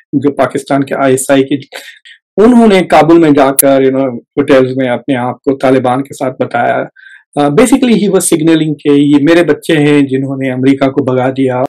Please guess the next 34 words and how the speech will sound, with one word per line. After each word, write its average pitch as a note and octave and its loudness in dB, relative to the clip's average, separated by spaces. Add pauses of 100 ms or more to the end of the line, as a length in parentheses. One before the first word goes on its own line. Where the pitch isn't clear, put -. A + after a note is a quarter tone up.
तो - 2 (580)
उस G3+ 0
वक्त F3 2 (220)
पाकिस्तान D3+ -2
ने C#3+ 2
अपना C#3+ -4 (640)
जलवा D#3+ 4
दिखाया, C3 -2
try C3 0
to C3+ -4
show C#3 0
कि C3 0
उन्होंने B2+ -2
किस C#3+ -6
तरह C#3 -6
से C3 -8
आईएसआई C3 -2
की - -10
मदद, B2+ 0 (200)
अ, C#3 -4
तालिबान C#3+ 2
को C3 -8
मदद C3 -4
की C3 -6
and C3 -10
how D3 -4
आईएसआई C3+ -2
basically C3+ -4 (600)
controls C#3+ 0
करता - -8
है - -4
<laughs> - -14
तालिबान C3 -2
को। - -20